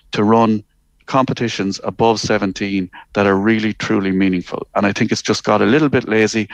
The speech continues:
that, no, it didn't work at the time. The nineteen competition was a disaster. Well, when was it played? Uh, you know, were you strong enough with your clubs, or were your clubs strong enough to put priority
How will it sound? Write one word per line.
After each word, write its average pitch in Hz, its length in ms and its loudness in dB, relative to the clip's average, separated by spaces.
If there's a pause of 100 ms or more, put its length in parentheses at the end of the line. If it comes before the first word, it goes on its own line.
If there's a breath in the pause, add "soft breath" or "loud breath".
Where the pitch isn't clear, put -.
(320 loud breath)
that, 101 200 -2
no, 135 300 4
it 117 140 -4
didn't 123 240 -4
work 110 320 -2
at 101 100 -10
the 107 60 -12
time. 107 420 0 (300 loud breath)
The 107 80 0
nineteen 113 320 2
competition 104 540 -2
was 98 120 -4
a 98 40 -12
disaster. 101 640 0 (280 loud breath)
Well, 135 260 2 (240)
when 151 160 2
was 139 140 2
it 127 80 -6
played? 117 340 -4 (480 loud breath)
Uh, 101 400 0
you 113 100 -4
know, 107 120 -2
were 120 160 0
you 123 100 2
strong 120 260 0
enough 113 200 0
with - 160 -8
your 104 80 -4
clubs, 107 360 0
or 101 80 -2
were 107 100 2
your 107 100 0
clubs 110 240 -4
strong 110 260 0
enough 98 260 -2
to - 100 -10
put - 240 -2
priority 104 600 2